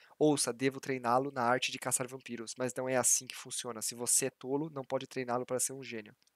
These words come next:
Suponho que saiba lutar, caso contrário, eles não teriam enviado. Para aprender os truques do meu ofício,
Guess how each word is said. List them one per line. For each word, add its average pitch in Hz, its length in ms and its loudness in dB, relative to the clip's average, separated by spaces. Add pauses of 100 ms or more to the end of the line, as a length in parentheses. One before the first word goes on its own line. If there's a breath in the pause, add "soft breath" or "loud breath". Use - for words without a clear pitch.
(480 loud breath)
Suponho 170 400 0
que 147 100 -6
saiba 139 240 0
lutar, 123 340 -2 (100)
caso 123 200 -2
contrário, 123 520 -4
eles 131 160 -2
não 127 100 -4
teriam 123 260 -6
enviado. 120 440 -2 (340 loud breath)
Para 131 160 10
aprender 135 480 2
os - 260 -6
truques 208 360 -4
do 165 100 -8
meu 147 140 -2
ofício, - 520 -4